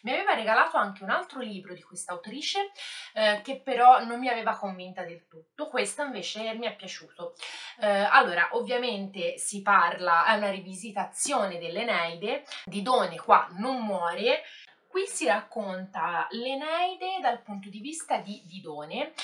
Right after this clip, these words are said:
però rispetto appunto all'Eneide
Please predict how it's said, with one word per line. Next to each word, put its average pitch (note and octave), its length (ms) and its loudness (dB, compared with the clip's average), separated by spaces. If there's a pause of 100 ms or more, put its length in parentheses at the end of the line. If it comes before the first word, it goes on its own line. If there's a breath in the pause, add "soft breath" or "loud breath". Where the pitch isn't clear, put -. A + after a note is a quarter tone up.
(200 loud breath)
però D4 440 6
rispetto G3+ 1000 -2
appunto F#3 840 -6
all'Eneide G3 920 0